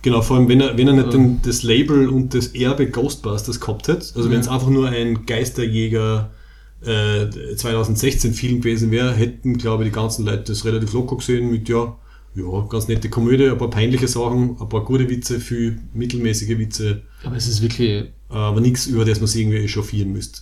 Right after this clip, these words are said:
Speaker 2: Kaugummi-Popcorn-Kino ist das halt, ne?
Speaker 1: Ja.
Speaker 2: Also.
Speaker 1: Ja.
Speaker 2: Und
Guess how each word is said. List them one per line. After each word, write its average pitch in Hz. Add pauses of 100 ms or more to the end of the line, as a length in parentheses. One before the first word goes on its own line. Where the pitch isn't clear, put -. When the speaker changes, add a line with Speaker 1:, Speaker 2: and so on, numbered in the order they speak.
(140)
Speaker 2:
Kaugummi-Popcorn-Kino 117
ist -
das 110
halt, -
ne? 110
Speaker 1:
Ja. 98
Speaker 2:
Also. 104 (200)
Speaker 1:
Ja. 104 (640)
Speaker 2:
Und 131